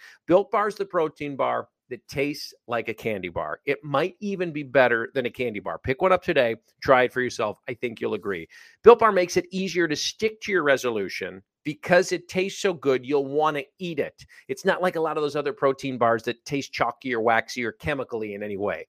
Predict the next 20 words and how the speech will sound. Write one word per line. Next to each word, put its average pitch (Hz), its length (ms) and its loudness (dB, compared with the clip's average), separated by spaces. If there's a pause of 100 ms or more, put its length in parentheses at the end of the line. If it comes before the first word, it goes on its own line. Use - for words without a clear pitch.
(320)
It's - 120 -8
a 135 60 0
really 123 440 0 (280)
tasty 104 540 -6 (180)
product. 101 540 4 (100)
You 123 120 0
want 180 160 6
to 220 60 2
eat 226 80 -2
healthy, 147 460 2 (100)
but 123 100 -4
it 117 100 -12
just 139 300 -8
gets - 180 -10
so 123 160 -2
boring. 104 360 -6
It's 98 160 -10
the 202 120 2
same 139 360 2
thing 165 260 -4